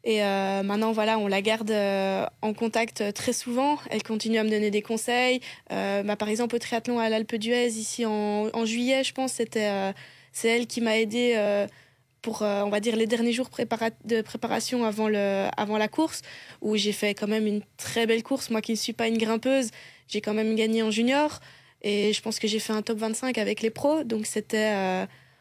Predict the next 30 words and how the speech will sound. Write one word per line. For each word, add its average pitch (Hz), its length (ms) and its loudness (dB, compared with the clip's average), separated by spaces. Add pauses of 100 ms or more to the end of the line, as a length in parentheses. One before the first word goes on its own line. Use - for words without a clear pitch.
(220)
on - 20 -4
va 208 120 0
dire, 214 180 0
une 214 180 2
belle 247 160 4
revanche 226 380 0
sur - 140 -4
les 208 140 0
années 208 200 0
précédentes 214 560 -2
où 208 80 -6
j'avais, 190 560 -2
j'avais 196 240 -2
dû 202 120 -2
abandonner 196 440 0
la 190 100 0
course - 220 -8
pour - 160 -18
question 208 400 -4
de, 185 420 0 (840)
de 214 60 2
maladie, 220 460 2
on 269 60 0
va 254 100 0
dire. 262 220 2 (100)
Et 208 140 0
donc, 196 240 -4
euh, - 260 -2
voilà, 208 240 0
c'est 185 460 -2